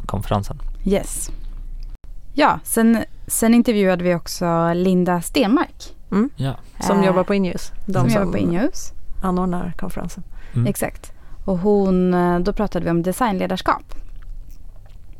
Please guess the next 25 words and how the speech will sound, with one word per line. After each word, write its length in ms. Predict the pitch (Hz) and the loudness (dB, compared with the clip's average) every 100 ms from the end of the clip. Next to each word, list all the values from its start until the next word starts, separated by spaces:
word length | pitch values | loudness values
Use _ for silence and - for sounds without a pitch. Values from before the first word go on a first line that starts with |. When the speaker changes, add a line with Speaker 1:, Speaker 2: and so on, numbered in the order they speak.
| - - - - | -12 -12 -12 -8
Speaker 1:
Ja. 200 | 131 147 | -4 -2
Speaker 2:
Eh, 240 | 190 185 | 0 0
superintressant. 760 | 190 220 196 185 240 185 - - | 0 0 0 0 0 -2 -8 -8
Och 60 | - | -2
Speaker 1:
Verkligen. 260 | 202 202 | 2 4
Speaker 2:
ett 60 | 214 | 4
lite 180 | 254 233 | 4 4
längre 260 | 233 247 | 4 4
samtal 440 | 214 180 180 - 185 - | 4 -2 -2 -2 -4 -2
Speaker 1:
Ja. 40 | - | 4
Speaker 2:
under 160 | 196 190 | 4 6
Speaker 3:
Mm. 120 | 190 | 4
Speaker 2:
lunchen. 320 | 185 - - - - - | 2 0 -4 -6 -12 -2
Speaker 3:
Hon 180 | 214 233 | 4 6
jobbar 200 | 233 233 | 6 6
mycket 200 | 226 185 | 4 2
med 100 | 165 | 2
det 120 | 165 | 2
och 80 | 165 | 2
har 280 | 185 175 175 | 2 2 2
en 260 | 175 180 185 | -2 -2 -2
kurs 320 | 233 - - | -2 -2 -4
i 20 | |
det 140 | 160 | -4
också. 300 | - - - | -4 -4 -6